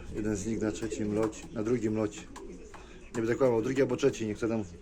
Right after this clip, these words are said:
Ale tamten był, ten jest połowy, tamten był czerwony. Początek numeru miał osiemdziesiąt cztery,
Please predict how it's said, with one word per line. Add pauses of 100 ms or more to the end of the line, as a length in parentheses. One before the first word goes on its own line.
(880)
Ale
tamten
był,
ten
jest
połowy,
tamten
był
czerwony. (2500)
Początek
numeru
miał
osiemdziesiąt
cztery,